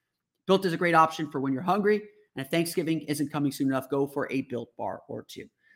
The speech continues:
They have new surprises all month long, limited time flavors arriving at built dot com regularly, so check the site often.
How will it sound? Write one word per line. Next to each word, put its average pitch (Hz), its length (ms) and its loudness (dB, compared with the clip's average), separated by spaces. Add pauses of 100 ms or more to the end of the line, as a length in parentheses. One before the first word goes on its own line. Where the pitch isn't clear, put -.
(260)
They 180 60 4
have 180 100 8
new 202 120 6
surprises 196 580 4
all 233 260 12
month 214 240 4
long, 170 300 6
limited 170 240 2
time 170 180 2
flavors 160 320 0
arriving 151 300 2
at - 100 -8
built 156 160 -2
dot 151 160 2
com 143 180 2
regularly, 151 300 0
so - 80 -10
check 165 220 -4
the 147 60 -8
site 143 200 2
often. 185 380 6